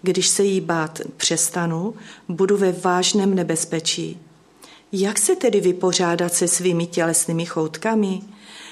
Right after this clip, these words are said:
Jediným způsobem je učinit Boží slovo svým kodexem chování a odmítnout kompromisy.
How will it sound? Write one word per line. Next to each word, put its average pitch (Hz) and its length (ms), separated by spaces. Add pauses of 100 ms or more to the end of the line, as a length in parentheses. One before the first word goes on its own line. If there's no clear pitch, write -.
(160)
Jediným 208 520
způsobem 180 800
je 170 240
učinit 190 520
Boží 170 380
slovo 190 480
svým 165 420
kodexem 175 680
chování 165 800 (540)
a - 220
odmítnout 214 640
kompromisy. 170 840